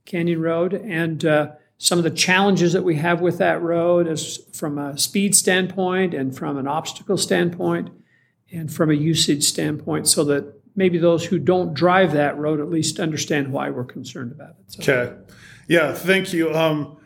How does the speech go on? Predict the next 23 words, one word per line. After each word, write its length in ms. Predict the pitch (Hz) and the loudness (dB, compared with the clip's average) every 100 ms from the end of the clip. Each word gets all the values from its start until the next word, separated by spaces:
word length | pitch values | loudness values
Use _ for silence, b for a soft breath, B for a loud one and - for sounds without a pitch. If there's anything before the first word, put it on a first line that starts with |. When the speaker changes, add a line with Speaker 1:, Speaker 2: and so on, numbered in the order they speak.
| B B | B B
Speaker 2:
Canyon 360 | - 214 214 196 | 2 4 4 4
Road 260 | 180 175 | 6 4
has, 220 | 165 160 151 | 4 2 0
has 380 | - 147 139 | -2 -2 -2
always 380 | 147 165 170 160 | -2 0 2 2
been 240 | 160 160 151 | 0 0 0
the, 80 | |
kind 220 | 151 160 151 | -2 -2 -2
of 40 | |
the 60 | 143 | 2
gateway 500 | 160 156 151 151 147 | 2 2 4 2 2
to 360 | - 165 147 139 | 0 4 4 4
our, 300 | 131 127 123 | 2 0 0
our 140 | 139 | 2
Hobble 260 | 156 139 139 | 2 2 -2
Creek 200 | 143 - | -6 -2
Canyon, 380 | 143 131 123 | 0 0 -2
a 40 | 127 | 0
great 240 | 143 143 | 2 4
amenity 440 | 139 139 143 131 131 | 2 0 0 0 -2
in 120 | 127 | -2
the 60 | |
city. 500 | 131 - 143 131 - | -2 0 2 0 -4